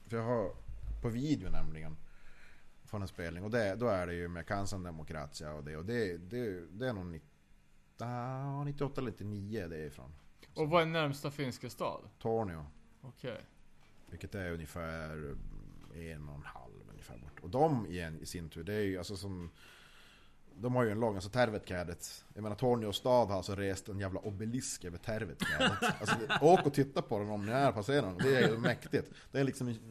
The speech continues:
Speaker 1: vad kan den vara? Ja, tio meter är den ju säkert. Så jättesnyggt belyst och allt sånt här. Och det är liksom, de, de, Tornio stad är stolta över Tervetkädet liksom. Det, det, de är härifrån.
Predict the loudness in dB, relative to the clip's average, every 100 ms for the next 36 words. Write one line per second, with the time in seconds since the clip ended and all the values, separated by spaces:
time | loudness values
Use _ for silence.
0 | -14 -12 -6 -4 -2 0 2 2 -2 -12
1 | -20 -20 -20 -20 -20 _ -20 _ _ -8
2 | -6 -6 -6 -2 0 0 0 -4 -6 -6
3 | 2 4 4 2 2 8 10 10 8 2
4 | 0 -2 -2 0 0 -2 -4 -6 -6 -8
5 | -6 -6 -4 -2 -2 -4 -8 -10 -14 -20
6 | -20 -20 -12 -2 0 2 2 0 -6 2
7 | 4 4 2 4 6 6 4 0 2 2
8 | 0 2 2 6 10 10 8 2 0 0
9 | -2 -10 -12 -10 -4 -2 0 0 0 0
10 | -2 -2 -2 0 0 -2 -8 -10